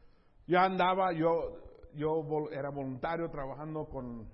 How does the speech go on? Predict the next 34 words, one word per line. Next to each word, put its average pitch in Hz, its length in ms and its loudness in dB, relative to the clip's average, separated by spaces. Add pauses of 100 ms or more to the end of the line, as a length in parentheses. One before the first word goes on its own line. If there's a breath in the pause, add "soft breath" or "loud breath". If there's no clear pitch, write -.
(220)
gangs, 151 520 -4
con 131 200 -8
los 113 340 -10
de 117 120 -10
San 131 280 -8
Diego, 160 400 -2
ayudando 139 380 -6
a 135 40 -6
los 123 120 -8
muchachos. 147 580 -10
Yo 131 120 -8
vestía 156 420 -6
con 147 260 -6
ellos. 139 300 -8 (460 loud breath)
Yo, 127 160 -4
bueno, 196 440 -10
yo 151 220 -2
crecí 143 320 -6
en 139 120 -4
ese, 120 340 -10
ese 117 180 -12
lugar, 110 340 -8
esos 104 240 -14
lugares, 107 360 -10
entonces 101 320 -18 (400 soft breath)
era 147 180 -6
mi 143 140 -6
cultura. 123 560 -8 (1600 soft breath)
Y 135 80 -6
todos 233 320 0
tenían 202 360 -2
miedo 202 300 -4
de 170 100 -6
mí. 180 320 -8